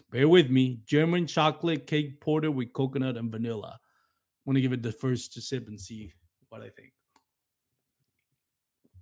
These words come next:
Um, if you like stout, milk stout beers, I think you might like this beer. And this is by Siren Rock Brewing Company,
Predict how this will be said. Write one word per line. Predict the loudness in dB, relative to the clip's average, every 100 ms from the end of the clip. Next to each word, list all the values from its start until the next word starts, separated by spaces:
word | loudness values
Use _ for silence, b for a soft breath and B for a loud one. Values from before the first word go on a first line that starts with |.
| _ _ _ _ _ -16 -16 -16 _ _ _ _ _ _ -20 -20 _ 0
Um, | 4 8 8 6 2
if | 0 0 0
you | -2 0 2
like | 2 2 -2
stout, | -6 -2 0 -2 -6 _ _ -10
milk | -6 -4 -4 -4
stout | -2 -2 0
beers, | 0 0 -2 -12 _ _ _ _ _ -6
I | -2
think | 0 0
you | -2
might | -2 -4
like | -6 -8 -10
this | -12
beer. | -12 -12 -12 -12
And | -10 -6
this | -6 -6
is | -6 -6
by | -6 -6 -6
Siren | -6 -2 0 0 0 -2
Rock | -6 -8 -10
Brewing | -14 -6 -4 -4 -6
Company, | -8 -8 -8 -10 -16 -18